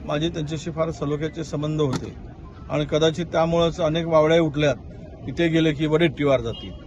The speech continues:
त्यांना जोडून. अ, यामध्ये काही तथ्य नाही. मी आता मतदारसंघामध्ये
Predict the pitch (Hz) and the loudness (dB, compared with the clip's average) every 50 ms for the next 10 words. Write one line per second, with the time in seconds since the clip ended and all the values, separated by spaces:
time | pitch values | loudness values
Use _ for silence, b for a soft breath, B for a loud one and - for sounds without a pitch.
0 | - - - - - - - - 139 147 151 151 151 160 156 143 123 95 92 - | -16 -14 -14 -16 -14 -10 -4 -4 0 0 0 2 4 4 4 4 2 -2 -6 -10
1 | - - - - - - - - - 196 190 180 175 175 175 180 170 170 160 160 | -12 -10 -10 -10 -10 -10 -10 -4 -2 0 2 2 2 2 0 0 2 2 2 0
2 | 151 147 139 - - 131 120 120 143 175 185 160 151 147 139 - 156 151 143 135 | 0 -2 -6 -4 -4 -2 -2 -2 -4 -4 -4 -4 -4 -4 -4 -2 -2 -2 -2 -2
3 | 123 139 135 131 - - 127 131 131 127 127 127 | -4 -4 -6 -6 -6 -6 -4 -4 -4 -4 -4 -6